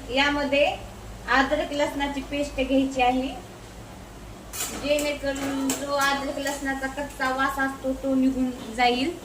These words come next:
अद्रक लसूण पेस्टचा वास निघून जाईपर्यंत आपण परतून घेतलेला आहे. यामध्ये एक चमचा लाल तिखट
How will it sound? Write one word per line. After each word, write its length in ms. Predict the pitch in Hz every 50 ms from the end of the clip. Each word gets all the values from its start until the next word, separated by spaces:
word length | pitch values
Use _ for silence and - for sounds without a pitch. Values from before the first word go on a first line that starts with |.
| - - - - - - - - - - - - - - - - - - - -
अद्रक 440 | 233 240 247 240 262 269 285 285 277
लसूण 460 | 269 269 277 - - 269 262 262 262
पेस्टचा 560 | 262 - - 277 277 285 277 - - 277 262
वास 200 | 262 262 262 262 262 269
निघून 460 | 254 247 254 262 254 240 254 254 247
जाईपर्यंत 680 | 247 254 254 254 269 269 262 269 262 254 254 262 262 262 - - - - - - -
आपण 280 | - 240 254 - 262 262
परतून 420 | 254 - 262 269 269 262 254 247 247
घेतलेला 400 | 247 269 269 - 233 240 240 226
आहे. 260 | 226 226 233 240 269 427 440 - - - - - - - - - - - - - 240
यामध्ये 800 | 240 247 254 254 262 269 269 - - 269 277 277 294 320 - - - - - - - - - -
एक 260 | 233 254 285 269 -
चमचा 340 | 294 269 269 269 262 262 254
लाल 300 | 262 262 269 269 269 277
तिखट 300 | 269 262 - 254 277